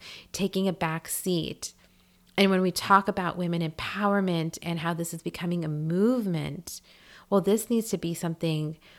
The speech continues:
where it's just an acknowledgement, it's a recognition that is needed. So how do we find the ability to have empathy for others?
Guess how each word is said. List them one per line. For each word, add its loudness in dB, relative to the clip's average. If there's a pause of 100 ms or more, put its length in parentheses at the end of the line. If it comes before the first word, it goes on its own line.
(120)
where 2 (100)
it's -4
just -4
an -2
acknowledgement, 0
it's -6
a -2
recognition -4
that -4
is -6
needed. -4 (340)
So 6 (360)
how 2
do 6
we 4
find 0 (140)
the 6
ability 4
to -6
have -4 (100)
empathy -2
for -4
others? -4